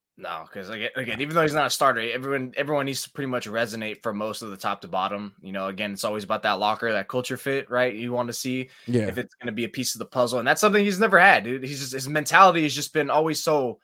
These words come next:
Speaker 1: so volatile. That's one thing I just hate.
Speaker 2: Yeah.
Speaker 1: It's like, that's, that's why I was always, like, a, a Ahkello Witherspoon defender with the forty-niners. It's like, dude, he's got the body of work. The guy just,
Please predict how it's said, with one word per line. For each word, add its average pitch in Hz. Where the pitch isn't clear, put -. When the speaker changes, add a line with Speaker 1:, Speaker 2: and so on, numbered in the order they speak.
Speaker 1:
so 175
volatile. 123
That's 139
one 175
thing 180
I 165
just 107
hate. 180
Speaker 2:
Yeah. 156
Speaker 1:
It's 143
like, 131
that's, 170
that's 202
why 254
I 226
was 196
always, 208
like, 175
a, 139
a 127
Ahkello 190
Witherspoon 175
defender 156
with 143
the 127
forty-niners. 123
It's 113
like, 151
dude, 214
he's 151
got 233
the 220
body 220
of 170
work. 233
The 143
guy 220
just, -